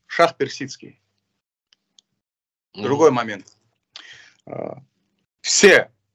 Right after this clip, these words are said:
Speaker 1: иранские, будем говорить, иранские цари, так скажем, не будем говорить шах, хан и так далее, все
Speaker 2: Мгм.
Speaker 1: иранские главы, там, цари, называли себя шах Ирана, шах ин шах.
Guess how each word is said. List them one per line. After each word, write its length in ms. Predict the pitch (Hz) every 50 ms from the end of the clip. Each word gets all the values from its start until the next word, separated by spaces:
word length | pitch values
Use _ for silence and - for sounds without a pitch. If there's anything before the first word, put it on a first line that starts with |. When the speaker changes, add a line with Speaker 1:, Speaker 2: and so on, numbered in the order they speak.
| _ _ _ _ _ -
Speaker 1:
иранские, 680 | 123 120 143 160 151 143 139 - - 117 104 95 82 - _ _ _ _ _ _ _ - - -
будем 240 | 131 151 160 151 135
говорить, 240 | 131 127 120 - -
иранские 540 | 135 131 143 165 170 143 - - - 127 110
цари, 420 | - - 113 113 117 107 92 - _ _ _ _ -
так 160 | - - -
скажем, 260 | - 98 87 92 95
не 60 | 104
будем 180 | 127 160 165 135
говорить 160 | 117 - -
шах, 340 | - - 151 165 - - -
хан 360 | - - 127 143 147 135 120
и 40 | 104
так 200 | - 107 101 98
далее, 240 | 104 101 98 - _ _ _
все 200 | - - - 190
Speaker 2:
Мгм. 80 | 202 180
Speaker 1:
иранские 600 | 156 165 170 160 135 - - 131 117 104 95 - _ _ _ _ _ _ _ _ _ _
главы, 460 | - 113 123 127 127 123 113 101 95 -
там, 280 | - 87 87 - - _ _ _
цари, 360 | - - - 104 101 98 - - - _ - - -
называли 420 | 123 127 123 151 180 180 160 143
себя 420 | 135 - - 127 135 147 147 143 139 _ _
шах 540 | _ - - - - 156 143 110 - - - _ _
Ирана, 460 | 113 113 107 104 101 92 87 85 - _ _ _ _ _
шах 400 | - - - 139 131 123 - -
ин 100 | 123 113
шах. 400 | 110 - - 127 107 - - -